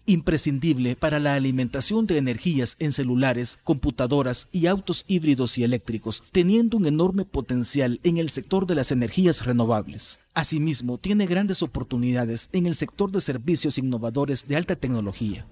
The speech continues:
habiéndose allí creado grandes compañías conocidas por todos como Mercado Libre, O L X, Despegar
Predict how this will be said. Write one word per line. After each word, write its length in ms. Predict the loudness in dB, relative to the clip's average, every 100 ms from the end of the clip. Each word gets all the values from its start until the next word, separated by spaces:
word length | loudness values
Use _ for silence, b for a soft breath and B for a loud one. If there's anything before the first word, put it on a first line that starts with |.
| -6
habiéndose 540 | -2 2 4 4 2
allí 200 | 2 -2
creado 440 | -2 0 0 0
grandes 360 | -2 0 0 0
compañías 720 | -2 -4 -2 0 0 -2 -4 -2
conocidas 500 | 2 2 2 0 -2
por 220 | -4 -6
todos 400 | -2 -2 -2 -4
como 260 | -2 -2
Mercado 480 | -2 -4 -4 -2 0
Libre, 400 | 0 -4 -8 -18 _ -2
O 160 | 2
L 300 | 2 2 2
X, 440 | 0 -4 -8 -8 -10 _
Despegar 640 | -2 0 0 -2 -2 -4